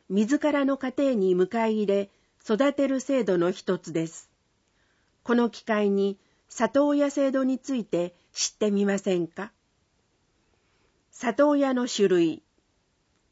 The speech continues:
十五ページ表。里親の種類が表で示されています。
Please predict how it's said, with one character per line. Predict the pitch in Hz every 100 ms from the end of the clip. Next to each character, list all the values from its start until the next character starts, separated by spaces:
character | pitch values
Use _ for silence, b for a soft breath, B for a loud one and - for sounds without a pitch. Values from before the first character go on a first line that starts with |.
| _ -
十 | 240 294
五 | 311
ペ | 302 262
ー | 196
ジ | 165 175 160 -
表。 | 202 180 170 - _ _ _ _ _ _ _ _ _ _
里 | 233 202 294
親 | 294 285 277
の | 262
種 | 269 254 233
類 | 226 175
が | 180 175 _ _ _ _ -
表 | 294 277
で | 214 208
示 | 226 208 220
さ | 208
れ | 196
て | 190
い | 185 175
ま | 175
す。 | 180 -